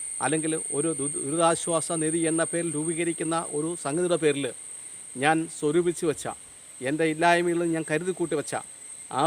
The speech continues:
പൈസ ഈ അർഹിക്കുന്ന പാപത്തിൻ്റെ കയ്യിൽ എങ്ങനെ എത്തിയോ അല്ലെങ്കിൽ എത്തപ്പെടുമോ എന്ന് വിശ്വാസമില്ലാതെ, കടൽ കായം കലക്കുന്നതിൻ്റെ കൂട്ട്, വെള്ളത്തിൽ വരയ്ക്കുന്നതിൻ്റെ കൂട്ട് എൻ്റെ ആ സമ്പാദ്യം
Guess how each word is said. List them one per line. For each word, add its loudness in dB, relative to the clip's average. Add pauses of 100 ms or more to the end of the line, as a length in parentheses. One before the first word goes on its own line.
(100)
പൈസ 0 (640)
ഈ 4
അർഹിക്കുന്ന 2 (120)
പാപത്തിൻ്റെ 2
കയ്യിൽ 4 (720)
എങ്ങനെ 2
എത്തിയോ 0 (500)
അല്ലെങ്കിൽ 2
എത്തപ്പെടുമോ 0
എന്ന് 0
വിശ്വാസമില്ലാതെ, -2 (540)
കടൽ 4 (440)
കായം 6
കലക്കുന്നതിൻ്റെ 2
കൂട്ട്, -2 (440)
വെള്ളത്തിൽ 4
വരയ്ക്കുന്നതിൻ്റെ 0
കൂട്ട് 0 (640)
എൻ്റെ 4 (540)
ആ 6 (340)
സമ്പാദ്യം 2